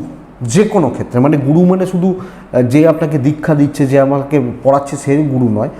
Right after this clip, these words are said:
যারা গুরুজন, বিশাখান মানুষজনদের ক্ষেত্রে, তাদেরকে বলছি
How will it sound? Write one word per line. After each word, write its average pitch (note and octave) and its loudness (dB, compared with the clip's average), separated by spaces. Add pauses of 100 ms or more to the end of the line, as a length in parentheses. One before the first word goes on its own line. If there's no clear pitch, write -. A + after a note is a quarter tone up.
(200)
যারা C3+ 2 (140)
গুরুজন, C3 4 (600)
বিশাখান C#3 0 (200)
মানুষজনদের A2+ 0
ক্ষেত্রে, G#2 -8
তাদেরকে D3 -2
বলছি A2+ -2